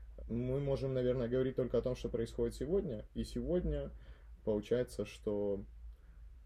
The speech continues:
блокчейн изначально пришёл,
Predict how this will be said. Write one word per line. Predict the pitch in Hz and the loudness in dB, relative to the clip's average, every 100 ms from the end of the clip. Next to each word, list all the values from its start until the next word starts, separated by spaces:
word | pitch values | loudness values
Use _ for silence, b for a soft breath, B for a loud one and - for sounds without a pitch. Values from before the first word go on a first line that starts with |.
| - | -12
блокчейн | 107 127 131 - 147 175 185 190 - - - - - - - | 2 2 2 0 2 4 4 0 -6 -16 -16 -18 -18 -14 -4
изначально | 117 123 113 127 147 147 110 - - - | -2 0 0 -2 -2 -2 -4 -6 -8 -2
пришёл, | 110 113 - 117 113 110 | -2 -2 4 6 6 4